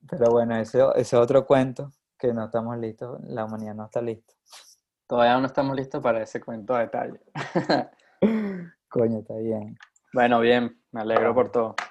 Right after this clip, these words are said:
Speaker 1: Coño, historia que te has lanzado ahorita, querías grabarla tú también, es la de el viaje que te has lanzado desde Miami hasta California.
Speaker 2: Bueno, ahorita tuve que hacer unos cambios de planes, porque, ¿sabes? En enero es invierno.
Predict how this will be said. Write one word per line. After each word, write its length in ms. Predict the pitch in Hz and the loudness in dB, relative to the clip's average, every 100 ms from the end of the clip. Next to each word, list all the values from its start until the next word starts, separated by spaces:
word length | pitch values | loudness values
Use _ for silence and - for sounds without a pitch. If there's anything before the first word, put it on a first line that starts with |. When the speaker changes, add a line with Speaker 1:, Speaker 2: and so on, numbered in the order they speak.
| - | -4
Speaker 1:
Coño, 300 | - 131 139 123 117 _ | 2 2 4 2 0 _
historia 460 | 131 127 123 127 139 | 0 2 6 6 8
que 80 | 160 | 6
te 100 | 135 | 6
has 80 | 147 | 6
lanzado 320 | 147 135 135 | 6 4 4
ahorita, 500 | 147 160 165 175 185 _ _ _ - _ _ - | 4 4 4 2 0 _ _ _ -20 _ _ -6
querías 420 | - 120 123 120 | 0 2 4 2
grabarla 420 | 139 127 117 123 127 | 4 2 2 -2 -4
tú 80 | 147 | -6
también, 560 | 147 143 143 147 165 _ | -4 -2 -2 -4 -12 _
es 240 | - 120 | -10 -8
la 240 | 113 117 123 | -2 -2 0
de 420 | 117 110 - 135 _ _ - | -2 -6 -10 -18 _ _ -8
el 140 | 127 | -4
viaje 240 | 110 104 113 | -4 -4 -4
que 60 | 123 | -6
te 100 | 110 | -6
has 100 | 151 | -4
lanzado 580 | 127 113 104 - 113 110 | -4 -4 -12 -12 -8 -4
desde 220 | 120 127 | -2 -2
Miami 540 | 120 117 113 117 117 | -4 -4 -6 -4 -6
hasta 160 | 120 135 | -2 -2
California. 640 | 131 113 - 117 127 135 _ _ _ _ _ _ - | -2 -8 -8 -10 -10 -16 _ _ _ _ _ _ 0
Speaker 2:
Bueno, 320 | 135 143 139 | 4 6 6
ahorita 320 | 127 120 147 | 4 4 4
tuve 240 | 165 170 | 6 4
que 180 | 170 165 | 4 0
hacer 280 | 147 - 127 | 0 -2 -4
unos 160 | 131 135 | -4 0
cambios 320 | 147 151 156 | 0 2 2
de 80 | 120 | 2
planes, 500 | 123 123 113 113 135 _ _ _ _ _ _ _ _ | 0 0 0 -6 -12 _ _ _ _ _ _ _ _
porque, 240 | 123 113 127 | -4 -2 -2
¿sabes? 380 | - 131 - 127 | 4 4 4 0
En 120 | 120 | 0
enero 520 | 123 143 139 147 - - | 2 4 4 4 0 -6
es 160 | 127 | -4
invierno. 580 | 117 120 120 110 131 151 | -2 0 0 0 -4 -16